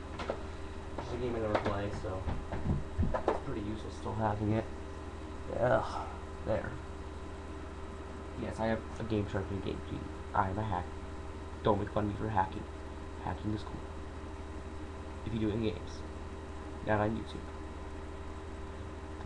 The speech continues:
people who do it on YouTube suck. Ass. Fuck. I just had to say that for no reason. Okay.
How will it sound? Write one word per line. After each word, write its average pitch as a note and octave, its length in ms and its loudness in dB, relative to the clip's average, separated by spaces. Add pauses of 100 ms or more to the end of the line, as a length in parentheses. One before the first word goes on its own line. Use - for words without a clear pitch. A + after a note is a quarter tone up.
people A#2 160 0
who A#2+ 80 0
do B2+ 60 8
it - 40 8
on C#3 80 6
YouTube G#2+ 360 4
suck. - 360 4 (1300)
Ass. - 540 2 (3000)
Fuck. - 240 -4 (1120)
I A2+ 60 6
just G#2+ 100 2
had G2+ 120 0
to - 60 -2
say A2 80 0
that G#2 120 -2
for A2+ 100 0
no G#2 60 2
reason. F#2 220 -2 (500)
Okay. C#3+ 420 10